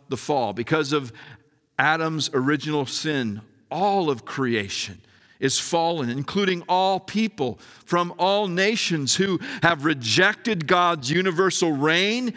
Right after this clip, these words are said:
and his universal authority and are now objects of God's wrath. And yet, very early on in our Bibles,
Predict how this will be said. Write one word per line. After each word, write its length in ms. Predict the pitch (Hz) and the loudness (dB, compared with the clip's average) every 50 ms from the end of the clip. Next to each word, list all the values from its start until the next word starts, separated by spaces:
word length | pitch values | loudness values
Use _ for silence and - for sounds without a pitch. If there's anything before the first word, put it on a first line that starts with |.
| - - - 160 - | -10 -16 -12 -6 -2
and 100 | 139 160 | 0 0
his 180 | 170 147 123 147 | 2 0 0 0
universal 680 | 180 196 202 202 175 190 208 208 196 - 202 208 - | 0 2 0 0 2 2 0 0 0 0 0 0 2
authority 680 | 165 156 - - 185 180 185 202 202 196 214 220 208 | 0 -2 0 0 0 0 2 2 0 0 0 0 -2
and 160 | 170 151 156 160 | 0 0 0 0
are 140 | 156 160 | 0 0
now 340 | 160 160 160 170 170 170 139 - - 175 - - | 2 2 2 2 2 0 -2 -6 -10 -8 0 2
objects 480 | 180 180 185 180 131 - 151 127 - 151 | 4 4 4 2 0 -4 -4 -2 -2 -2
of 220 | 139 131 120 110 | -2 -2 -2 -2
God's 460 | 135 131 127 123 120 113 110 - - - - _ _ | 0 0 2 2 0 0 -4 -8 -10 -12 -16 _ _
wrath. 760 | - 107 123 127 107 98 87 - - - - - - - - - _ _ _ _ _ _ _ _ _ _ _ - - | -4 -2 0 0 -2 -2 -6 -10 -12 -14 -16 -18 -18 -20 -20 -20 _ _ _ _ _ _ _ _ _ _ _ -4 -2
And 160 | 151 170 175 | 0 0 2
yet, 280 | 185 214 208 196 185 - - - - - _ _ - | 4 4 4 2 0 -4 -12 -20 -20 -20 _ _ -6
very 400 | 101 110 151 185 208 240 226 202 | -2 0 2 4 4 2 2 2
early 420 | 190 170 165 160 151 139 139 135 | 2 2 2 2 2 2 0 0
on 220 | 131 123 123 123 | 0 0 0 0
in 100 | 117 113 | 0 0
our 160 | 113 104 104 98 | 0 0 -2 -2
Bibles, 720 | 92 101 85 87 90 85 - 127 165 160 - - - - | -2 -2 -2 -2 -2 -2 -2 -2 0 0 0 0 -2 -4